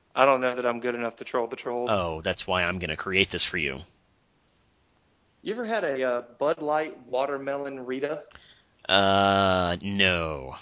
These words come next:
Speaker 1: Margarita with a twist.
Speaker 2: Maybe, maybe.
Speaker 1: Maybe?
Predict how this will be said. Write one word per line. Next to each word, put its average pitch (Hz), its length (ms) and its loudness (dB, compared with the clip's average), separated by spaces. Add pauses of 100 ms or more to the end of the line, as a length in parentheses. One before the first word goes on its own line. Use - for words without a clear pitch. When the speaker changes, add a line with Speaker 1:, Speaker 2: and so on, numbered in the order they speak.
(120)
Speaker 1:
Margarita 147 680 -2
with 135 200 -2
a 123 60 -2
twist. - 840 -6
Speaker 2:
Maybe, 107 500 4 (160)
maybe. 92 440 -6 (880)
Speaker 1:
Maybe? 131 240 -4